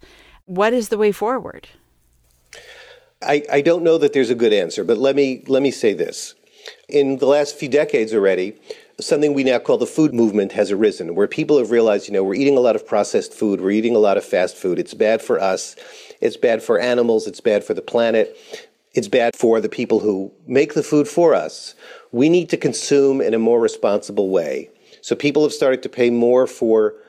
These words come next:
Speaker 2: food, and we've started to restructure the food system a little bit around the edges. Then more recently, the same thing with clothing. People call it fast fashion, like, like fast food. And we try to be more conscious consumers of, you know,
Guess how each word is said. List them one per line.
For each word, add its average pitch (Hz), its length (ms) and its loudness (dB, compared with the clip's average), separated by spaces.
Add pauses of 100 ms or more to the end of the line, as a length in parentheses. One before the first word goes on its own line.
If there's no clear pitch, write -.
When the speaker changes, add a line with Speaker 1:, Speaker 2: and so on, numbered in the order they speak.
(140)
Speaker 2:
food, 120 580 0 (260)
and 117 180 0
we've 110 300 -2 (640)
started 143 440 0
to 135 80 -4
restructure 123 580 -2
the 107 80 -2
food 120 280 0
system 113 400 -2
a 98 40 4
little 120 320 2
bit 117 220 2
around 104 460 2
the 101 160 0
edges. 107 440 -2 (460)
Then 131 180 2
more 139 200 2
recently, 135 440 0
the 117 80 -4
same 117 260 -2
thing 120 260 0
with - 440 -2
clothing. 113 540 0 (240)
People 110 240 0
call 117 220 0
it 110 60 0
fast 117 400 -2
fashion, 123 500 -2
like, 87 200 0
like 98 180 -2
fast 95 360 0
food. 98 440 -2 (400)
And 107 160 0
we 104 100 0
try 135 300 0
to 135 100 0
be 123 120 -2
more 117 200 2
conscious 113 420 -2
consumers 110 640 0
of, 98 180 -6
you 113 60 0
know, 95 260 2